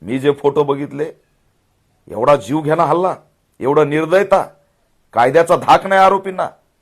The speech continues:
पोलिसांची भीती नाही. पोलिसांची भीती दलितांना, मुस्लिमांना दाखवायची. हे जातीवादी कोण लागतात तुमचे? सत्तेच्या आडून जर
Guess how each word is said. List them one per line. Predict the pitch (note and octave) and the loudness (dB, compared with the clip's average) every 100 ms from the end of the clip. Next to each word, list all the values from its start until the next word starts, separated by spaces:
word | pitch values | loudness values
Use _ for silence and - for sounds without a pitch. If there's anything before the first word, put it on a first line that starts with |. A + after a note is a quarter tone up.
| _ _ _ _ _ _ _ _ _ | _ _ _ _ _ _ _ _ _
पोलिसांची | G#2 D3+ D#3 E3+ F3+ | -6 -2 0 0 0
भीती | D3 D3+ G3+ | -2 -4 0
नाही. | G#3 E3 - _ _ _ _ _ _ _ _ _ _ _ _ _ | 0 -2 -12 _ _ _ _ _ _ _ _ _ _ _ _ _
पोलिसांची | G#2+ B2 C3 C3 B2+ | -12 -8 -6 -6 -8
भीती | F#2+ A2 C3+ | -12 -10 -8
दलितांना, | B2+ C3 D3+ C#3 B2 F#2+ | -4 -4 -2 -4 -2 -6
मुस्लिमांना | G#2+ - C#3 C#3+ C3 A#2+ | -6 -10 -8 -6 -2 0
दाखवायची. | A2+ - F#2 - A#1+ _ _ _ _ _ _ _ _ A#2 | 0 -2 -10 -10 -20 _ _ _ _ _ _ _ _ -4
हे | B2 | 0
जातीवादी | B2 B2+ D3+ D3 | 0 0 2 0
कोण | D3+ E3+ | 2 0
लागतात | F#3 D#3 E3 | 0 0 -4
तुमचे? | D#3 C#3 - D2 _ _ _ _ _ _ _ _ _ _ _ _ _ _ _ _ _ _ _ _ _ | -6 -12 -12 -18 _ _ _ _ _ _ _ _ _ _ _ _ _ _ _ _ _ _ _ _ _
सत्तेच्या | G#2+ - D3 D3+ D3+ A2 | -12 -8 -8 -2 2 2
आडून | A#2+ F3 D3+ | 2 -2 -2
जर | B2+ | -2